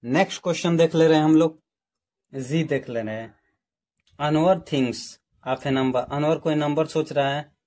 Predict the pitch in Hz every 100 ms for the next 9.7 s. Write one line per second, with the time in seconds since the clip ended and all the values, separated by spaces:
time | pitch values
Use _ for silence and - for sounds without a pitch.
0 | - 165 160 156 156 170 160 - - 151
1 | 170 139 - - 151 165 165 147 143 147
2 | 147 131 139 139 135 131 - 156 160 127
3 | 120 120 113 107 110 - 135 139 139 143
4 | 160 160 147 - 143 139 143 135 143 143
5 | 123 - 135 156 _ _ _ - 139 160
6 | 160 - 139 - 151 147 - 123 117 117
7 | 117 139 - _ _ 127 127 127 151 156
8 | 143 135 131 120 120 131 147 139 127 127
9 | 127 - 113 104 98 98 104